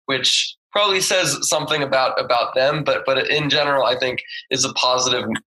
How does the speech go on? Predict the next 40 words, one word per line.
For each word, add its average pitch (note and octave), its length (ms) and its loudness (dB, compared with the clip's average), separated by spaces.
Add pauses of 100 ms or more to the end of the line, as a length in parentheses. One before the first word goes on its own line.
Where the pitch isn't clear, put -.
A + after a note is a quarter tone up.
movement B2+ 500 -2
for, B2 220 -2
for B2+ 180 -2
this, A#2 400 0 (340)
uh, A2 280 2
experiment. - 680 0 (580)
You, D#3 460 2
I - 80 0
know C3+ 140 2
you C#3+ 180 0
speak C3+ 340 -2
French B2+ 400 0
and B2+ 220 0
Portuguese. B2+ 720 2
I, A2 180 2
I'm, A2 380 0 (240)
I'm A#2+ 100 -4
curious E3 320 0
to E3 60 2
your C#3+ 140 0
thoughts, B2+ 340 0 (260)
but D3+ 280 0 (120)
just C#4+ 280 0
talking C4+ 340 0
a - 60 -2
little F#3+ 200 2
bit E3+ 240 0
about C#3 300 0
this, - 380 0
about A#2+ 340 2
this B2 160 -2
Braga A#2 640 2
and A2+ 200 -2
Paços G#2+ 560 0
match, F#2+ 380 2
though. G#2+ 160 2
I F#2 80 2
mean, - 220 -4
two A3 180 0
teams E3+ 720 0